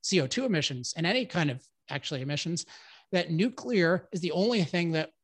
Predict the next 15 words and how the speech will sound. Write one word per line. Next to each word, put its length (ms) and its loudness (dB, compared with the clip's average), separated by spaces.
that 180 -2
can 140 0
at 100 0
all 200 4
cost 340 2
effectively 540 -2
produce 420 0
this 320 -4
electricity, 580 2
at 120 -2
least 320 -4
on 100 2
a 40 0
global 300 2
scale. 400 2